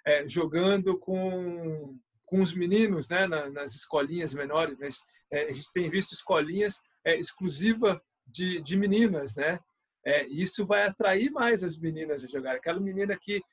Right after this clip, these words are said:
que já sentia um pouquinho de vontade de jogar futebol,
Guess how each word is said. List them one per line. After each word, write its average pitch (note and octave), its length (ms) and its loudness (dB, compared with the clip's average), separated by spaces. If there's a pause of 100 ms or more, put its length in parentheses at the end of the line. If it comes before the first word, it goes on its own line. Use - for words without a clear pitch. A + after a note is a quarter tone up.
(120)
que - 80 -10
já F3 100 0
sentia A3+ 680 2
um G#3+ 240 4
pouquinho A3+ 480 2
de G#3+ 100 -2
vontade E3+ 440 2
de D3+ 40 -12
jogar C#3+ 240 0
futebol, E3+ 580 2